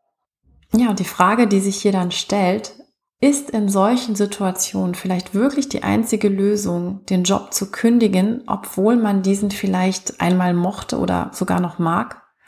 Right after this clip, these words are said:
Ich sag natürlich nein. Natürlich deshalb,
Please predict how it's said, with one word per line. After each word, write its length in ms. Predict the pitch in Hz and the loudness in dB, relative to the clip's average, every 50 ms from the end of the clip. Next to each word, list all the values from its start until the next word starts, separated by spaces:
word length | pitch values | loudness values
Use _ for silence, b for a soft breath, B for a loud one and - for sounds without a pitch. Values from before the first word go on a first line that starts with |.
| B B B B B B B B B B B B B B B B _ _ _ | B B B B B B B B B B B B B B B B _ _ _
Ich 140 | 214 196 | 0 2
sag 160 | 202 208 208 220 | 2 2 2 2
natürlich 400 | 208 196 - 214 196 196 196 190 | 0 2 2 2 2 4 2 2
nein. 500 | 175 170 170 170 170 165 156 160 160 - - _ _ _ _ 190 | 2 2 2 2 2 0 0 -2 -4 -8 -16 _ _ _ _ 0
Natürlich 440 | 185 180 - - 196 202 196 - | 0 0 2 0 0 0 0 0
deshalb, 540 | - 196 220 220 - - 196 185 175 185 196 | 0 0 0 0 0 -4 -4 -4 -4 -4 -6